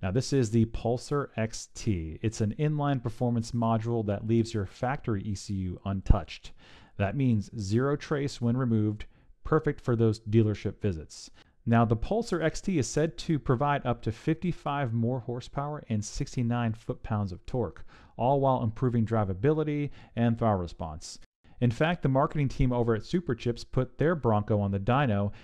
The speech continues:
and saw gains up to forty-nine horsepower and seventy-nine torque. That was the device set to the highest power level. Now, speaking of power level, the Pulsar X T has five of them. You can switch between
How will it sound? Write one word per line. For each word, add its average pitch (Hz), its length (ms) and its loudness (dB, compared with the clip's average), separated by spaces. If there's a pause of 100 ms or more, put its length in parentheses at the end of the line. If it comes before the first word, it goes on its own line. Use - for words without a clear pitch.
(120)
and 123 160 2
saw 123 220 2
gains 117 520 2
up 123 220 -6
to 120 100 -2
forty-nine 113 600 0
horsepower 139 600 -4
and 117 280 0
seventy-nine 110 580 -2
torque. - 460 -6 (400)
That 135 220 0
was 156 200 0
the 147 60 -4
device 127 520 0
set - 320 -2
to 117 100 -4
the 107 80 -2
highest 113 580 -2
power 117 380 0
level. 76 400 -10 (400)
Now, 98 80 -2
speaking 160 360 0
of 117 120 2
power 208 260 4
level, 117 540 2
the - 80 -12
Pulsar 147 360 -2
X 131 140 -6
T 147 160 0
has 123 300 0
five 135 260 0
of 101 60 4
them. 76 240 -8 (400)
You 101 140 2
can 127 140 0
switch - 380 -2
between 127 480 0